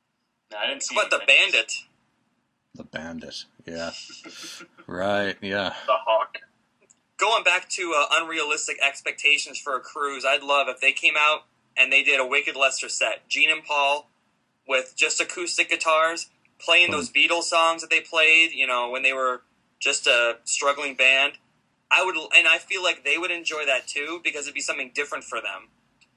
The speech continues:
Speaker 3: Well,
Speaker 2: You
Speaker 3: you
Speaker 2: know,
Speaker 3: know,
Speaker 2: they pull out some
Speaker 1: No,
Speaker 2: of
Speaker 1: they're
Speaker 2: those
Speaker 1: gonna
Speaker 2: Wicked
Speaker 1: take the
Speaker 2: Lester
Speaker 1: time to
Speaker 2: tracks.
Speaker 1: learn them.
Speaker 3: here you are on a cruise. Why have they not done the conga line to "Life in the Woods"?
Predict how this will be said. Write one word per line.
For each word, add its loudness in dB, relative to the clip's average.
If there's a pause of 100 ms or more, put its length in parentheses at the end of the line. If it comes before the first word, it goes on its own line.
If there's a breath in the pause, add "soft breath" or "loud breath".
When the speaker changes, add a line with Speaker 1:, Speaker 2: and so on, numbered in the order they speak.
(240)
Speaker 3:
Well, 10
Speaker 2:
You 2
Speaker 3:
you 6
Speaker 2:
know, 8
Speaker 3:
know, 0
Speaker 2:
they -10
pull -2
out 0
some 0
Speaker 1:
No, 0
Speaker 2:
of 0
Speaker 1:
they're 4
Speaker 2:
those 2
Speaker 1:
gonna 2
Speaker 2:
Wicked 0
Speaker 1:
take 4
the 4
Speaker 2:
Lester 0
Speaker 1:
time 4
to 0
Speaker 2:
tracks. 0
Speaker 1:
learn -4
them. -16 (380)
Speaker 3:
here 6
you 8
are 8
on 6
a 0
cruise. -2 (220)
Why 2
have 0
they 0
not 0
done 0
the -4
conga -2
line 0
to -6
"Life -2
in -4
the -4
Woods"? -8